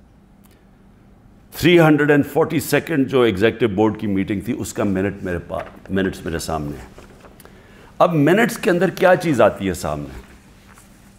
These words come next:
पहले तो बताऊं उस बोर्ड मीटिंग में बैठा कौन था। चेयरमैन नैब, डीजी ऑपरेशंस,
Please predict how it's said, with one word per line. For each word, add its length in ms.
पहले 220
तो 80
बताऊं 420
उस 240
बोर्ड 200
मीटिंग 280
में 100
बैठा 240
कौन 240
था। 320
चेयरमैन 340
नैब, 380
डीजी 340
ऑपरेशंस, 760